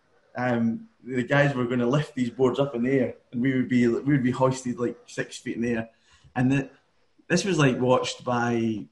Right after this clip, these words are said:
a billion people, I think was the stat we were given in India at closing ceremony. And I, it was supposed to be the big moment where the cameras were all zoomed in on the pipers, and I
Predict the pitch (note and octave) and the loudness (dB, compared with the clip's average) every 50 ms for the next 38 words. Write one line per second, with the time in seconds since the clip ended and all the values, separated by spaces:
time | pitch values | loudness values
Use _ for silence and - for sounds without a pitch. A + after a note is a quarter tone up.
0 | _ _ - B2 - - C3 C3 C3+ C3+ B2+ B2 A#2+ A#2 A2+ - C#3 C#3+ - A#2+ | _ _ -6 -6 0 4 6 6 8 6 6 6 4 2 2 2 0 0 0 -2
1 | A#2 - A#2+ A2+ A2 G2+ A#2+ - B2+ A2 G#2+ - - - - - - - - - | -2 0 -2 -2 -2 -2 -2 -2 -2 -4 -4 -4 -8 -10 -12 -10 -8 -6 -6 -4
2 | - A#2+ A#2 A#2 G#2+ A#2+ A2 A2 A2+ A2 G#2+ G2 - - _ _ _ _ _ - | -2 -2 -2 -2 -2 -2 -2 -2 -4 -4 -4 -6 -10 -12 _ _ _ _ _ -2
3 | C3+ B2 B2 B2 A#2 A2 A2+ A2+ A2+ A2+ A2+ A2+ A2 - - - G2 - - - | 0 0 2 2 2 0 0 0 -2 -2 -2 -4 -6 -10 -10 -8 -8 -8 -8 -8
4 | _ - D3 C3 A#2+ A2+ A2 - G#2+ A2 G#2+ G#2 A2 A2 A2 A2 A2 - _ _ | _ -2 -2 -2 -2 -4 -6 -6 -8 -8 -6 -6 -6 -6 -6 -8 -10 -12 _ _
5 | _ _ _ _ _ - A#2+ A#2 F2+ B2 B2 B2+ B2+ B2+ B2 A#2+ A#2+ - - - | _ _ _ _ _ -4 -4 -2 0 2 2 4 4 4 4 2 2 0 -2 -8
6 | _ _ _ _ A#2+ A#2 C3 - D3 D#3+ D3 C#3+ C3 A#2 B2 D3 C3+ A#2+ B2+ B2+ | _ _ _ _ -6 -6 -6 -2 -2 -2 0 0 -2 -2 0 -2 -2 0 0 0
7 | B2+ B2 A#2+ - A#2+ A#2 A2+ A2 A2+ A2+ - - - B2 B2 B2 A#2 A2 A2+ A#2+ | 0 0 0 -2 -2 -2 -4 -4 -8 -12 -10 -6 -4 -2 0 -2 -2 -2 -2 -2
8 | A#2 A2 A2+ A#2 A#2 A2+ A#2 A#2 A2+ G#2 G#2 - - A2+ A2 G#2+ - G#2+ G#2+ - | -2 -2 0 0 0 0 0 -2 -4 -6 -8 -10 -8 -10 -10 -10 -12 -16 -18 -18
9 | - _ _ _ _ - - A#2+ A#2+ B2 B2+ B2+ B2 A#2 A2+ A2+ - | -20 _ _ _ _ -12 -6 -2 0 2 2 2 2 2 0 -2 -6